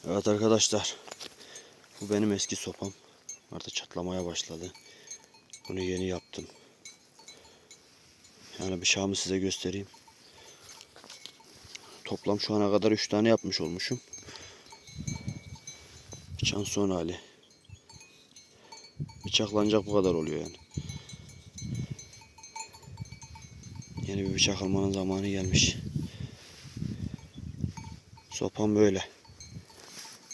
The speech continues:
Şöyle bu tarafı da kalın olması lazım aslında.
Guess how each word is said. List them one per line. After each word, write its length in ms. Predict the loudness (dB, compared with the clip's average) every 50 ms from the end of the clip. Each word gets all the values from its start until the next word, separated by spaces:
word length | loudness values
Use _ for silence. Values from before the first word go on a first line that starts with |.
| -16 -16 -20 -20 -20 -20 -20 -20 -20 -20 -20 -18 -12 -6 -4
Şöyle 280 | 0 2 4 4 4 2 -4 -12 -20 -20 -20 -18 -18 -18 -20 -20 -20 -20 -20 -20 -20 -20 -20 -20 -20 -20 -20 -20 -20 -16 -14 -12
bu 60 | -8
tarafı 380 | -4 -2 -2 -2 -2 -2 0 0
da 140 | 0 0 2 2
kalın 240 | 2 2 2 2
olması 420 | 2 2 0 0 0 0 0 0 -2 -4 -8 -8 -4 -2
lazım 280 | 0 0 0 0 -2 -2
aslında. 280 | -2 -2 -2 -2 -6